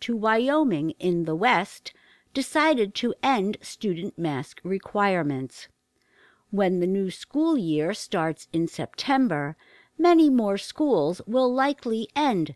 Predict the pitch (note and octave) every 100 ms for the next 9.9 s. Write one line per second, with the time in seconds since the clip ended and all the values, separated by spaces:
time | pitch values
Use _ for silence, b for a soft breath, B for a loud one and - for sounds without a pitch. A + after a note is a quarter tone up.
0 | _ F3 E3 D3 C#3 - D#3+ A#2+ A2+ G#2+
1 | F2 - - - _ _ _ _ _ _
2 | _ - D4 C#4+ C#4+ F#4+ - A3 - C3
3 | C3 F3 - G3 A#3+ F#3+ - - F3 F#3
4 | - B3+ D#4+ C4 C#3+ D3 G3+ G#3+ A3+ G3
5 | A3+ - C4 C4+ C4 D#4 B4 G#2+ - -
6 | F3 - G3 - E3 C#3+ - D#3 - D3
7 | - C#3 B2+ A2 - _ _ _ _ _
8 | - - F#3+ F#3 - F#3+ F3 E3 G3 C4
9 | B3+ D#3 - C#4 D4 - C#4 C#4+ D4